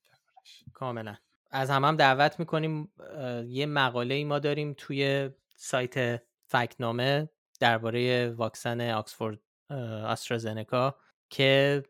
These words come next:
Speaker 2: مرتب داره آپدیت می‌شه، یعنی آخرین خبرها و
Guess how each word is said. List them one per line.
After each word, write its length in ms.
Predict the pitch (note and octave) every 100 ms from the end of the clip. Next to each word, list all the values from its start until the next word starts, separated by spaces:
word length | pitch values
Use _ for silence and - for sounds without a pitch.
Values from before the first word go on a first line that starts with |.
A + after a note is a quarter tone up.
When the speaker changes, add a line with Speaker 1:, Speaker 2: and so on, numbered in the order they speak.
| _
Speaker 2:
مرتب 440 | C3+ C3 B2+ D3
داره 180 | D3+ C#3+
آپدیت 520 | B2+ B2 - B2 -
می‌شه، 240 | A2 - G#2+
یعنی 180 | A2 A#2+
آخرین 680 | - A#2 - A#2+ B2 C3 - _
خبرها 920 | - A#2+ A2+ A2+ A2 A2 B2 B2 A#2 A2+
و 260 | A2 G#2+